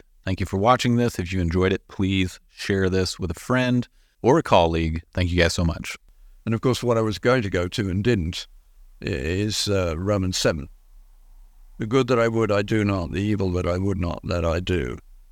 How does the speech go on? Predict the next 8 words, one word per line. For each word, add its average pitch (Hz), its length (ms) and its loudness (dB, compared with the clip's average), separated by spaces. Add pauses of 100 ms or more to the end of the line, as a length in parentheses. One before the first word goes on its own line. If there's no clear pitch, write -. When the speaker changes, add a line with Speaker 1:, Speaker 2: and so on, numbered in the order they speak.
(1200)
Speaker 2:
And 90 180 -2
perhaps 107 280 0
next 90 240 -4
time 90 260 -2
we'll 85 120 -4
go 82 180 -4
there. 76 200 -12 (2250)
Speaker 1:
Great. 80 300 2